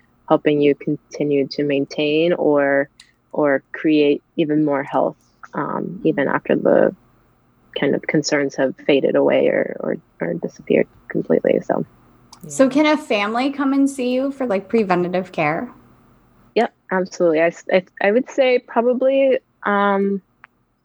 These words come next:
Speaker 1: at this point, at least a third of my patients are, if not maybe closer to half, but at least a third of them are more just preventative care now at this point, because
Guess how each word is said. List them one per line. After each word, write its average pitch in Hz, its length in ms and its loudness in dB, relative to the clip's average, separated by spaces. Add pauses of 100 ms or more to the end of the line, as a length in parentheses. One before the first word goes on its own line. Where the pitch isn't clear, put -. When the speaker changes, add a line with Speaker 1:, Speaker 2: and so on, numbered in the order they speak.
(360)
Speaker 1:
at 202 220 0
this 214 240 -2
point, 226 420 0
at 190 220 2
least 190 440 0
a 185 100 2 (120)
third 170 320 2
of 160 140 2
my 160 160 2
patients 165 920 -2
are, 151 640 2 (760)
if 165 180 0
not 165 320 4 (560)
maybe 156 240 2
closer 156 380 -2
to 156 80 0
half, 160 400 2
but 156 180 2 (380)
at 180 160 4
least 202 260 0
a 208 120 2
third 160 300 2
of 156 180 0
them 151 300 0
are 143 640 4
more 151 380 -2
just 147 480 -2
preventative 143 680 0
care 143 280 2
now 156 260 2
at 160 120 -2
this 170 140 -4
point, 175 240 -2
because - 200 -4